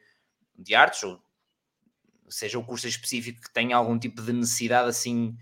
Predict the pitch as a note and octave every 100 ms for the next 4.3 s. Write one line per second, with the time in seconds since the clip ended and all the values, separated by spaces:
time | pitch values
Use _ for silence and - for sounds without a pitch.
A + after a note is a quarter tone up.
0 | - - - - B2+ A#2+ B2 B2+ B2 C3+
1 | D3 - B2+ - B2 A#2 A2 A2+ A2 A2
2 | G2+ A2 - A#2 A#2 A2+ A#2 A#2 A2+ A2+
3 | A2 A2+ A2 A2+ A#2 A#2+ - A#2+ A#2 A#2
4 | - A2+ A2